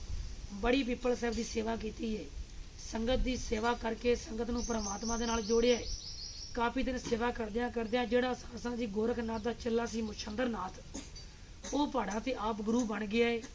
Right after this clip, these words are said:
ਉਹ ਚੇ-, ਡੇਢ ਸੌ ਚੇਲਾ ਲੈਂਦਾ ਤੇ ਨਾਨਕ ਮਾਤਾ ਸਾਹਿਬ ਦੀ ਧਰਤੀ 'ਤੇ ਵਾਪਸ ਫਿਰ ਆ ਗਿਆ ਨੇ। ਉਹਨਾਂ ਨੇ ਫਿਰ ਬਾਬਾ ਅਲਮਸਤ ਜੀ ਨੂੰ ਬੜਾ ਮਾਰਿਆ ਕੁੱਟਿਆ ਹੈ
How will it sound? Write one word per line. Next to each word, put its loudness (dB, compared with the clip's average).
ਉਹ 6
ਚੇ-, 2
ਡੇਢ 4
ਸੌ 0
ਚੇਲਾ 2
ਲੈਂਦਾ 2
ਤੇ 2
ਨਾਨਕ -4
ਮਾਤਾ 0
ਸਾਹਿਬ 0
ਦੀ -2
ਧਰਤੀ -2
'ਤੇ 0
ਵਾਪਸ -4
ਫਿਰ -2
ਆ -2
ਗਿਆ -6
ਨੇ। -10
ਉਹਨਾਂ 2
ਨੇ 2
ਫਿਰ 0
ਬਾਬਾ 0
ਅਲਮਸਤ -2
ਜੀ 2
ਨੂੰ 2
ਬੜਾ 2
ਮਾਰਿਆ 0
ਕੁੱਟਿਆ 0
ਹੈ 0